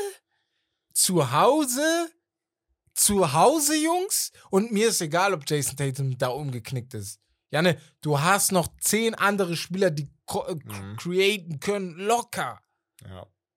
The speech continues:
Speaker 1: Und dann zu, ich bin so enttäuscht von Jaylen Brown, so enttäuscht von dem Bruder, weil so oft wird gesagt, ey, ist er nicht vielleicht der bessere Spieler?
Speaker 2: Hm.
Speaker 1: Das wird die ganze Zeit gefragt, aber die Playoffs habe ich oft das Gefühl,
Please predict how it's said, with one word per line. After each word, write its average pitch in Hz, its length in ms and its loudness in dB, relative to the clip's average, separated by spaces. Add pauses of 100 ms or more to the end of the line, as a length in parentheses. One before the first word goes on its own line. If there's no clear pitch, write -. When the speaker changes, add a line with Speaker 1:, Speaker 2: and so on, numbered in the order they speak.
(420)
Speaker 1:
Und 170 220 -2
dann 196 180 4
zu, 170 280 2
ich 180 140 -2
bin 156 180 0
so 143 300 0
enttäuscht 196 320 0
von 165 120 -6
Jaylen 139 280 -4
Brown, 123 320 -6
so 196 480 2
enttäuscht 156 500 2
von 131 160 -6
dem 123 160 -8
Bruder, 127 420 -2 (400)
weil 160 320 2 (140)
so 226 300 2
oft 233 260 0
wird 214 160 -10
gesagt, 196 400 -4
ey, 196 180 2
ist 180 240 -2
er 196 200 -2
nicht 202 200 -6
vielleicht 175 400 -4
der 165 60 -2
bessere 147 460 -4
Spieler? 135 520 -6 (360)
Speaker 2:
Hm. 101 280 -10 (240)
Speaker 1:
Das 139 200 -4
wird 190 140 -8
die 196 40 -12
ganze 240 280 2
Zeit 202 180 -4
gefragt, 160 560 -4
aber 143 180 -4
die 160 120 -4
Playoffs 202 440 -6
habe 180 100 -8
ich - 160 -18
oft 190 200 -2
das - 200 -2
Gefühl, 175 380 -12